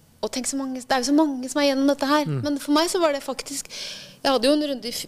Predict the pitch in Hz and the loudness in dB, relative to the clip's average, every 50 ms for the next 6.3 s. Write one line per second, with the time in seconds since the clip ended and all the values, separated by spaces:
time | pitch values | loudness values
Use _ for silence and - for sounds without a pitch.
0 | - - - - 247 240 226 240 269 - - - - - 285 262 - 269 - - | -8 -6 -4 -2 -2 -2 0 0 0 0 0 -2 -2 -4 -2 -2 -4 -6 -4 -4
1 | 180 175 180 185 190 196 208 208 208 208 - - 214 214 208 196 185 180 185 196 | -4 -4 -4 -4 -4 -4 -4 -4 -4 -4 -4 -4 -4 -2 -2 -2 0 0 -2 -2
2 | 190 - - - 226 220 196 180 170 170 202 233 277 285 277 277 156 151 131 117 | -6 -8 -6 -2 -2 -2 -2 -2 -4 -2 0 0 2 2 2 2 2 2 2 2
3 | 117 127 139 185 180 - - _ _ _ - - - - - - - - - - | 0 -2 -4 -6 -12 -16 -20 _ _ _ -20 -20 -20 -20 -20 -20 -20 -20 -20 -20
4 | _ _ - - - - - - 85 95 120 127 101 - - 131 151 185 180 - | _ _ -10 -10 -10 -10 -14 -14 -8 -4 -2 -2 0 0 -2 -2 0 0 0 0
5 | - 175 165 170 170 - 156 180 170 160 - 185 175 170 160 - - 190 190 180 | -2 0 0 0 0 0 0 -2 -4 -2 -4 -4 -4 -4 -6 -8 -6 -6 -4 -4
6 | 113 - - - 139 | -4 -4 -2 -2 -4